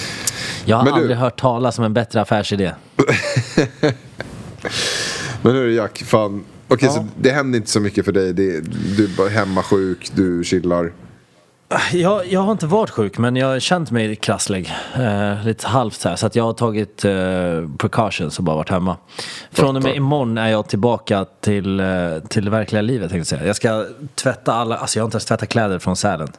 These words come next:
Speaker 1: Jag måste
Speaker 2: <laughs>
Speaker 1: tvätta alla mina kläder, ehm, jag ska komma tillbaka till... För att jag har ju varit helt off från so-, sociala medier också nu i typ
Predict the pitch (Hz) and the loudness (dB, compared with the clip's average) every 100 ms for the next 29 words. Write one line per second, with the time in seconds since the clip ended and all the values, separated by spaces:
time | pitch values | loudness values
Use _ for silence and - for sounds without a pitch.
0 | - - - - - 117 127 120 - - | -18 -16 -14 -10 -4 0 2 2 2 0
1 | 123 - 131 123 117 117 - 131 127 120 | 0 0 0 0 0 -2 0 2 2 0
2 | 127 123 - - - 113 101 101 98 95 | -2 -2 -6 -12 -4 -2 0 0 -2 -4
3 | 92 107 - 104 98 95 90 - 113 110 | -2 -4 0 0 0 -2 -6 -2 0 0
4 | 98 104 104 - 101 101 85 85 113 110 | 0 0 0 -2 -2 -2 -4 -2 -2 0
5 | 117 120 110 - 123 104 - 156 - - | 0 0 -2 -2 -2 -2 -2 -4 -4 -6
6 | - 101 104 101 - - 110 107 101 104 | -4 0 0 -4 -6 -2 0 0 0 0
7 | 117 87 117 - 85 73 71 - | 0 0 -2 -2 -4 -4 -4 -8